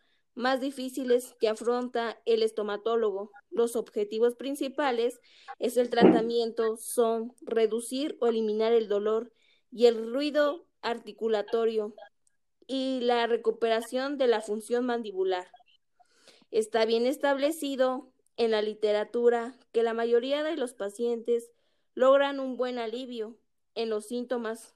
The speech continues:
con medidas conservadoras y parece que casi todos los mejoran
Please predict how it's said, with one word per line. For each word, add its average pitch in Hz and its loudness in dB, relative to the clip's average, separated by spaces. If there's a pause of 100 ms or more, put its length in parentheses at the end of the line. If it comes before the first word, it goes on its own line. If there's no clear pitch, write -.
(160)
con 226 -2
medidas 233 0
conservadoras 240 -2 (360)
y 240 -8
parece 262 6
que 262 0
casi 262 -2
todos 262 4
los 254 0 (140)
mejoran 254 -4